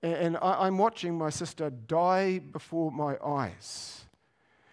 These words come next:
And yet I am not walking around bawling my eyes out. I am, I'm walking around, I have victory in me because I know where she's going. Yeah, this life on earth, it's, pfft. She's going into eternity. She loves Jesus.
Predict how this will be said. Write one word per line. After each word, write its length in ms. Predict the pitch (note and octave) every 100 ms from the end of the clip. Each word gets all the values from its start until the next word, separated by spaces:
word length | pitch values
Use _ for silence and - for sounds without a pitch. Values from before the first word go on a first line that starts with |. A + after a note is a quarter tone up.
| -
And 140 | F#3
yet 120 | G3 G3+
I 120 | B3
am 160 | B3
not 160 | G#3 F3
walking 400 | F#3+ G#3+ G#3 F#3
around 480 | E3+ F#3 E3 D#3 D#3+ -
bawling 460 | C3 D3 F3+ F3 E3
my 240 | D#3 -
eyes 300 | E3+ F#3+ C#3
out. 300 | C3+ C3+ E3 -
I 120 | D#3+
am, 180 | D#3+ D3+
I'm 240 | E3+ E3 D#3+
walking 400 | F#3 A#3 A#3+ G#3
around, 340 | D#3 D#3 E3
I 100 | E3
have 140 | E3 D3
victory 560 | C#3 A#3 - F3+ F3 -
in 200 | G3+ F3+
me 120 | D#3+
because 240 | D#3+ F3+
I 120 | G3+
know 140 | B3 G3+
where 140 | D#3+
she's 180 | - D3
going. 400 | G3+ G#3+ A#3 G2 _ _ _ _ _ _ _ _ _ _ _ _ _ _
Yeah, 160 | A3+ A#3
this 220 | A#3+ -
life 360 | A3 A#3+ A#3 -
on 140 | F#3
earth, 180 | A#3+ G#3
it's, 280 | C4+ - - -
pfft. 200 | - - - _ _ _ _ _ _ _ _ _ _
She's 200 | - D4+
going 240 | B3+ G3+ E3+
into 200 | D#3 D#3
eternity. 460 | - A3 D#4 F#3
She 160 | C#3 A#3
loves 260 | G3 D#3
Jesus. 460 | C#3 F#3+ B3 F3+ -